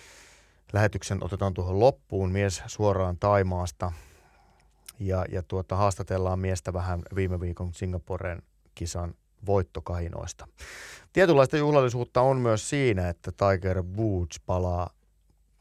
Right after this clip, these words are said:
kilpakentille. Se, se lienee aikamoinen merkkitapaus. Nyt ei sitten Genesis, onko se Genesis Open vai Classic, oli mikä oli, niin siellä, siellä varmaan niin kuin katseet kiinnittyvät aika tiukasti yhteen mieheen.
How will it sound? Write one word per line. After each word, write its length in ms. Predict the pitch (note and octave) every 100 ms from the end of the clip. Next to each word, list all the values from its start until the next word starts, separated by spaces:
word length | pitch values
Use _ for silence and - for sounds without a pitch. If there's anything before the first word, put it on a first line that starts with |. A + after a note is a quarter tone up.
| - -
kilpakentille. 960 | A#2 G#2+ F2+ F#2 - G#2 G2+ F2 - D#2+
Se, 300 | - F2+ F2 -
se 220 | - F#2
lienee 340 | F#2+ F#2+ F#2
aikamoinen 520 | F#2 F#2+ F#2+ F#2 F#2
merkkitapaus. 800 | F#2+ G2 - - F#2 - F#2+ F#2
Nyt 200 | F2+ -
ei 140 | F#2 F2
sitten 260 | F2+ G2
Genesis, 480 | - G2 G2 F#2 - _ _ - - - - - _ - _ _ _ _ _ -
onko 120 | F#2+
se 80 | - -
Genesis 380 | G2 F#2+ F#2
Open 340 | G2 F#2+ - F#2+
vai 140 | F#2+
Classic, 500 | G2 G#2+ G#2 - - - -
oli 200 | G#2 G#2
mikä 240 | G2+ F2+ G#2+
oli, 260 | B2 C#3+
niin 220 | A#2 G2+ F2
siellä, 460 | - A2+ A2 G#2+ G#2 - -
siellä 280 | - A#2 A2
varmaan 360 | A2+ A2 G#2+
niin 180 | G#2 G2+
kuin 200 | G2+ G2 F2 -
katseet 460 | A#2 A#2 - F#2+
kiinnittyvät 580 | - G2 F#2 - F#2 F2+
aika 200 | F#2 F#2
tiukasti 420 | F2 F2 F#2+ -
yhteen 360 | F2+ E2 F2 F2
mieheen. 400 | F2 F2 E2+ -